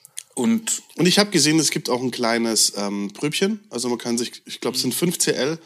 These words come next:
Speaker 2: im Pröbchen kaufen. Ähm, wenn man jetzt nicht gleich die große Flasche möchte, dann kann man's einfach mal so probieren.
Speaker 1: Aber so natürlich auch sehr originelles Geschenk für irgend so, ähm, Kinofan oder so Po-, es gibt ja so Popcorn-Fans, irgendwie Leute, die im Kino immer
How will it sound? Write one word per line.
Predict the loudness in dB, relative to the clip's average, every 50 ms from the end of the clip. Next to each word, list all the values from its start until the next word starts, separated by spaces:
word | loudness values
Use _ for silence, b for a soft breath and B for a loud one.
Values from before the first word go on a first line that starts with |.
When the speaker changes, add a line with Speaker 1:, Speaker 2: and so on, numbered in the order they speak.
| b b b b b b b
Speaker 2:
im | b -4 -4 -2
Pröbchen | -2 -2 -2 -2 -2 -4
kaufen. | -2 2 2 4 4 2 2 0 0 0 0 0
Ähm, | 0 0 2 2
wenn | 2 2
man | 4 4
jetzt | 2 2 0 -2
nicht | -2 0
gleich | 0 0 0
die | 0 -2 -2
große | 0 0 0 0 0
Flasche | -2 0 2 2 2 2 2
möchte, | 2 0 0 0 -2 -2
dann | -2 -2
kann | 0 2 2
man's | 2 2 0
einfach | 0 -2 0 0
mal | 0 0 0
so | 0 0 -2
probieren. | -2 -4 -6 -6 -6 -8 -10 -12 -18 _ -14
Speaker 1:
Aber | -4 0 2 2
so | 4 4
natürlich | 4 4 4 4 2 2 2
auch | 0 -2 0 0
sehr | 4 6 6 6 6
originelles | 6 4 6 6 6 6 6 6 6 2 2
Geschenk | 4 4 4 4 4 2 2
für | 0 0
irgend | 4 4 4 4 4 2
so, | 4 4 4 4 4 4
ähm, | 4 4 6 4 4 2
Kinofan | 2 2 4 4 4 4 4 2 2 2 4 6 6 6 4 2 2 2 4
oder | 4 4 4 4 4
so | 4 2
Po-, | 2 2 0 0 2
es | 2 0
gibt | 0 0 2 2
ja | 4
so | 4 2 2
Popcorn-Fans, | 2 0 0 0 0 2 2 4 4 4 2 4 4 4 4 4 2 2 2
irgendwie | 2 2 4 4 4
Leute, | 4 6 4 4 4 2
die | 2 2 2
im | 2 0
Kino | 0 2 2 4 4 4 2
immer | 2 4 4 4 4 4 2